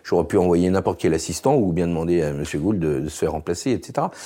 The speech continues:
Et il dit, « Oui, j'ai beaucoup de considération pour monsieur Gould, qui est un pianiste formidable. Et donc, j'ai voulu qu'on confronte nos visions. Et voilà, ça va donner ça. » Alors, c'est sûrement pas l'enregistrement du siècle, parce qu'effectivement, on sent bien qu'il y a, il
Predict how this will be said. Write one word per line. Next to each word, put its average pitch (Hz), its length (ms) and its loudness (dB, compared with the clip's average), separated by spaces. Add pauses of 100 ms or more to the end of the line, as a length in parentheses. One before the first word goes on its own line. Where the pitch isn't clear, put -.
(200)
Et - 80 -2
il 80 60 -2
dit, « 127 180 4
Oui, 95 60 2
j'ai 80 140 -2
beaucoup 76 180 -4
de 82 60 -10
considération 87 560 0
pour 82 120 0
monsieur 76 240 -2
Gould, 107 320 2
qui - 120 -2
est - 20 2
un 78 60 -2
pianiste 80 480 -2
formidable. 73 600 0 (340)
Et 78 100 0
donc, 196 200 4
j'ai - 140 -2
voulu 113 240 2
qu'on 104 180 -2
confronte 110 580 -2
nos 123 180 4
visions. 104 480 0
Et 92 180 2
voilà, 82 320 2
ça - 160 0
va 117 100 4
donner 135 240 2
ça. » - 360 0 (360)
Alors, 87 220 0
c'est 101 280 -2
sûrement 107 340 0
pas 120 160 4
l'enregistrement 104 800 0
du 95 120 -2
siècle, - 440 0 (240)
parce 73 120 -4
qu'effectivement, - 440 -4
on 104 160 0
sent 98 180 0
bien 110 120 2
qu'il 98 240 -2
y - 20 4
a, - 20 4
il 107 60 4